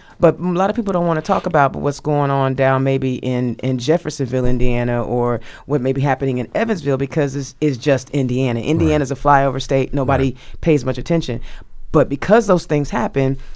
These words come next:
Speaker 1: we have a, we are, are su-, uh, as Democrats, we are a super minority in our state house 'cause we haven't been paying attention. So what we, what we try to do is get people to focus on the issues that matter to them most.
Speaker 2: Right.
Speaker 1: For example, you know, where your child goes to school.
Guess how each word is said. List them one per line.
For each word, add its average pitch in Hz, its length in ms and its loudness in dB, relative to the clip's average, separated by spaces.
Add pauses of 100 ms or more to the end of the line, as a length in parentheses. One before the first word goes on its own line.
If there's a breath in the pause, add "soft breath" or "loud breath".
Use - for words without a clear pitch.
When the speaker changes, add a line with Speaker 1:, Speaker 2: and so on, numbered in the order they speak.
(260 soft breath)
Speaker 1:
we 160 140 2
have 143 160 4
a, 131 240 2
we 156 240 4
are, 135 340 2
are 139 80 0
su-, - 240 -4
uh, 139 80 0 (180)
as 131 160 -4
Democrats, 147 520 0
we 135 140 0
are 131 60 2
a 131 40 0
super - 260 -2
minority 143 540 2
in 135 80 -2
our 131 100 -4
state 185 240 0
house 120 220 -4
'cause 120 160 -4
we 135 100 2
haven't 127 200 0
been 120 120 -2
paying 123 280 -2
attention. 123 420 -2 (440 loud breath)
So 170 140 2
what 170 280 2
we, 202 180 -4 (100)
what - 220 -2
we 269 160 2
try 202 180 0
to 147 100 0
do 147 200 0
is 139 100 -4
get - 140 -6
people 214 160 -6
to 156 60 -2
focus - 340 -6
on 156 60 -2
the 147 140 -2
issues 160 280 0
that 131 160 2
matter 139 260 0
to 139 140 -4
them 123 320 2
most. - 420 -2 (160 loud breath)
Speaker 2:
Right. - 80 -10 (100)
Speaker 1:
For 220 260 2
example, 175 540 0 (100)
you 165 120 2
know, 123 360 0
where 156 260 4
your 185 180 0
child 151 400 0
goes 123 280 -2
to 107 60 -10
school. 113 420 -6